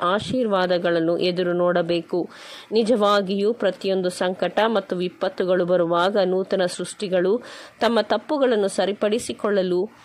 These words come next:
ತಮ್ಮ ದೃಢ ಪ್ರಯತ್ನಗಳನ್ನು ಮುಂದುವರಿಸುವುದರೊಂದಿಗೆ ತಮ್ಮ ಹೃದಯಗಳನ್ನು ಭರವಸೆಯಿಂದಲೂ ವಿಶ್ವಾಸದಿಂದಲೂ ಕರ್ತನ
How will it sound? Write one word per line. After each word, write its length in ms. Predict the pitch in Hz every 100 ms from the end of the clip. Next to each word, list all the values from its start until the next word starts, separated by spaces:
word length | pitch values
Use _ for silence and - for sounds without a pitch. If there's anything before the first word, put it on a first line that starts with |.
| - - - - -
ತಮ್ಮ 220 | 226 226 202 160 175
ದೃಢ 180 | 208 247
ಪ್ರಯತ್ನಗಳನ್ನು 960 | 247 208 233 240 254 214 196 196 180
ಮುಂದುವರಿಸುವುದರೊಂದಿಗೆ 1500 | 160 190 220 226 202 190 208 220 202 190 170 196 190 208 170 - - - -
ತಮ್ಮ 200 | 226 214
ಹೃದಯಗಳನ್ನು 880 | 180 214 247 320 262 214 190 190 208
ಭರವಸೆಯಿಂದಲೂ 1000 | 180 190 208 226 240 208 202 180 180 196
ವಿಶ್ವಾಸದಿಂದಲೂ 1040 | 196 - 220 220 226 202 202 185 175 190
ಕರ್ತನ 420 | - 196 - 208